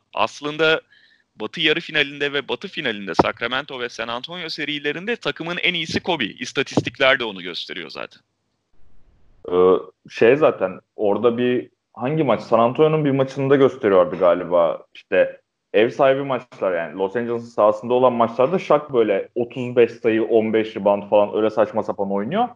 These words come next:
Speaker 2: Deplasman maçlarında da Kobe bu sefer devreye giren kişi. Hani böyle sanki biri,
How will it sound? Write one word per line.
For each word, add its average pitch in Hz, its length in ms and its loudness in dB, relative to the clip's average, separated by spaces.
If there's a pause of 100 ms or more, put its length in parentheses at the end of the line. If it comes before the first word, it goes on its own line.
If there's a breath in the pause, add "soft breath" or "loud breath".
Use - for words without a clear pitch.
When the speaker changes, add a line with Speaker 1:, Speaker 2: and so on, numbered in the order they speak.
(280)
Speaker 2:
Deplasman 131 480 4
maçlarında 143 340 0
da 180 100 0
Kobe 131 380 2
bu 107 60 -4
sefer 101 360 2
devreye 98 340 4
giren 98 320 2
kişi. 98 360 -4 (220)
Hani 101 140 4
böyle 107 140 6
sanki 120 360 0
biri, 120 420 2